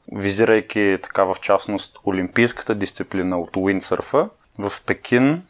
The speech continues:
доколкото ми е известно, е направено изследване на всички олимпийски спортове. И уиндсърфът, само да подчертая, в, в олимпийските дисциплини ветроходството има десет олимпийски класа. Тоест има няколко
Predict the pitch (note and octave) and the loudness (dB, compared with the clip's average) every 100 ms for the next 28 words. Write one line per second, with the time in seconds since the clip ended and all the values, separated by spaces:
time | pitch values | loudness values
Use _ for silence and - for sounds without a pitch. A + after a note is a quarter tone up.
0 | - - - G2 - G#2+ G2 F#2 G2+ A#2 | -12 -6 -2 -2 -2 -2 0 2 2 2
1 | D3+ C3 G#2+ - A2 A2 A2 G#2+ F#2+ - | 0 0 2 2 4 2 0 0 0 0
2 | A2 G2+ F#2+ G2 D#3 - _ - G2+ G2 | 0 0 0 0 -2 -8 _ -8 -2 2
3 | F#2+ F#2+ G2+ - G#2 G2 G2 F#2 - - | 2 2 -2 -2 -2 -2 -2 -4 -4 -4
4 | - F2+ - G2+ G#3+ - _ _ _ - | 0 -2 0 -2 -2 -6 _ _ _ -2
5 | G#2 G#2 G2+ - _ _ G2 G2 C3 - | 2 4 2 -2 _ _ -2 2 4 4
6 | B2+ G2 D3 - - - _ _ _ - | 2 2 0 -2 -4 -20 _ _ _ -2
7 | - G#2+ D3+ - G#2+ F2+ A2 A2 G2+ G2+ | 0 2 0 0 -2 4 4 4 2 -8
8 | - - G2 F#2 - - F#2+ F#2 A#2+ A#2+ | -14 -6 -2 -2 -4 -2 -2 2 2 2
9 | - - - A#2 A2 G#2 G2 - G2 - | -4 -16 -2 4 6 6 4 2 -4 -6
10 | - G#2+ B2+ D3 A2+ - - B2+ C3 - | -4 0 2 2 0 0 2 2 2 -4
11 | - E3 C#3 C#3+ C3 G#2 A#2 - B2 A2+ | -6 -2 0 2 2 2 0 0 -4 -2
12 | G#2+ A2 G#2 - G2+ G2 F2+ - - G#2+ | 0 0 -2 -2 -4 2 2 2 -4 0
13 | G#2 - - - - A2 A2+ A2+ - A#2 | 2 0 -8 -14 -4 0 4 4 2 -4
14 | - - G#2+ G2 F#2+ | -6 0 2 2 0